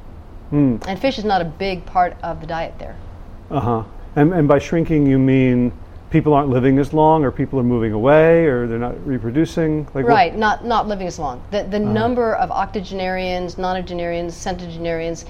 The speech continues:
Speaker 2: is decreasing in Sardinia and Okinawa as they get more westernized.
Speaker 1: Hmm. Mm-hmm. And specifically, the, you think the fish consumption might be part of that?
Speaker 2: Um, I,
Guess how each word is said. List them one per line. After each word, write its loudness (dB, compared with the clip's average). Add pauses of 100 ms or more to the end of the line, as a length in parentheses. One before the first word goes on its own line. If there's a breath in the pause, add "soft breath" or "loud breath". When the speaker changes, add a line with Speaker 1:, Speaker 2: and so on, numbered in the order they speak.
(140 loud breath)
Speaker 2:
is -4
decreasing -6
in -8
Sardinia -6
and -6
Okinawa -6 (200 loud breath)
as -4
they -4
get -4
more -6
westernized. -8 (340)
Speaker 1:
Hmm. 2 (540)
Mm-hmm. -4
And 0
specifically, 2 (300)
the, 0 (140)
you -6
think -2
the -6
fish 0
consumption -2
might -4
be -6
part 0
of -2
that? -6 (720 loud breath)
Speaker 2:
Um, 2 (540)
I, 2